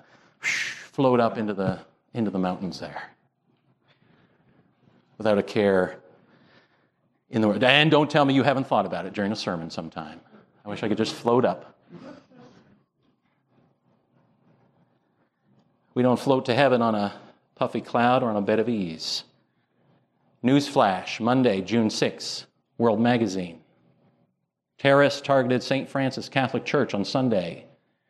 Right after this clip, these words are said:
in the southwestern Nigerian city of Owo. It's not immediately clear who was behind the attack. What happened at the church? Gunmen opened fire and detonated explosives, killing dozens of people. Officials said that the death toll could,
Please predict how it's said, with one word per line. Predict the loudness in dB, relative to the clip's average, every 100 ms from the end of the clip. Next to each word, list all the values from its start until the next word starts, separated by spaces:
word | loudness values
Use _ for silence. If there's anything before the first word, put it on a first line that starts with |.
| _ -4
in |
the | -2
southwestern | 2 2 4 0 0 0 2
Nigerian | 2 2 2 2 0
city | 0 0 0
of |
Owo. | 0 0 0 0 -4 -12 _ _ _ _ _ _ _ _ _ _
It's | 2
not | 4
immediately | 6 6 6 4
clear | 4 4 4
who | 4
was | 2
behind | 2 0 2 2
the | 0
attack. | 2 0 0 0
What | 0
happened | 2 2
at | 0
the | -2
church? | -2 -2 -4 -14 -18 _ _ _ _ _
Gunmen | 4 6 6
opened | 4 4 0
fire | 2 4 4
and | 4 4
detonated | 2 2 2 2 2
explosives, | 0 -4 -2 0 0 -6 -2
killing | 0 2 4
dozens | 2 2 -2
of | -2
people. | -6 -6 -12 -18 _ _ _ _ _ _ _ _ _ _ _ _ _ _ _ _ _ -2
Officials | 2 4 2 4
said | 4 4
that | 0
the |
death | 2 2 2 2
toll | 2
could, | 4 -2